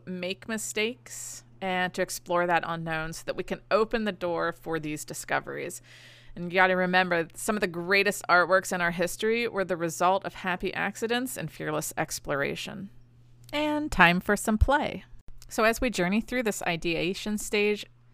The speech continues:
it's crucial to maintain a sense of wonder and stay connected to our inner child. Uh, children are masters of imagination and creativity, and they possess this innate ability to see the extraordinary in the ordinary. So embracing this childlike spirit can infuse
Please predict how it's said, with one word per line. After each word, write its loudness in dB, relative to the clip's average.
it's -4
crucial 0
to 0
maintain 0
a -2
sense -2
of -2
wonder 2
and -4
stay 0
connected -4
to -2
our 0
inner -6
child. -2
Uh, 0
children 4
are 4
masters 2
of 0
imagination 0
and -8
creativity, -2
and -6
they -2
possess 6
this 0
innate 0
ability 4
to 0
see 0
the -4
extraordinary 0
in -4
the -2
ordinary. -2
So 2
embracing 2
this 0
childlike 4
spirit 0
can -2
infuse -2